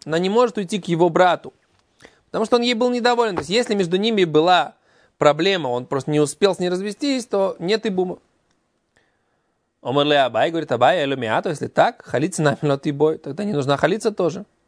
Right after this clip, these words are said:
Поскольку у нас есть правило, всякий, кто не по-, не подходит под ибум,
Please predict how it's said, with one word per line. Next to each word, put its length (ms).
Поскольку 160
у 40
нас 120
есть 120
правило, 420
всякий, 280
кто 500
не 220
по-, 240
не 160
подходит 560
под 160
ибум, 440